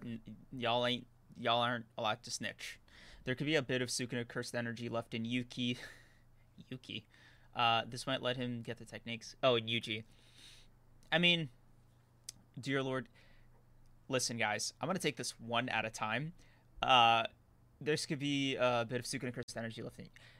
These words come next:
I think there is. Uh, I definitely think, especially with Fifteen Fingers, Sukuna, you know, germinating or whatever in Yuji for so long,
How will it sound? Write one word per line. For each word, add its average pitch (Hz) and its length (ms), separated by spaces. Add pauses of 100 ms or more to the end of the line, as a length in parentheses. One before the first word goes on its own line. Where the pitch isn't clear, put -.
(220)
I 165 120
think - 200
there 151 140
is. 120 380 (140)
Uh, 113 240
I 123 80
definitely 147 400
think, 120 440
especially 120 380
with 120 120
Fifteen 120 340
Fingers, 117 400
Sukuna, 113 460
you 113 80
know, 110 200 (600)
germinating 139 760
or 127 60
whatever 117 300
in 117 100
Yuji 110 280
for 117 120
so 117 220
long, 110 460